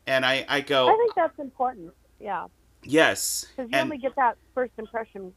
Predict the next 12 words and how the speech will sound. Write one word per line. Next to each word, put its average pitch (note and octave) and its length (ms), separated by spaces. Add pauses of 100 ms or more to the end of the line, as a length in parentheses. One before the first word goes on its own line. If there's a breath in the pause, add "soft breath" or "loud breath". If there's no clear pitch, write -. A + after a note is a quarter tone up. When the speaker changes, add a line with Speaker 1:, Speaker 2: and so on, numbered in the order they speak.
(100)
Speaker 2:
ti-, G3+ 60 (160)
once, F3+ 300 (340)
opportunity F3 540
once. C#3+ 240 (180)
Speaker 1:
Absolutely, C#3 1080
Speaker 2:
<clears throat> - 20
Speaker 1:
absolutely. C3+ 880
Speaker 2:
No C5+ 100
pressure, C#4+ 600
no G#3+ 180
pressure. G#3 300
Speaker 1:
Yeah, F3+ 340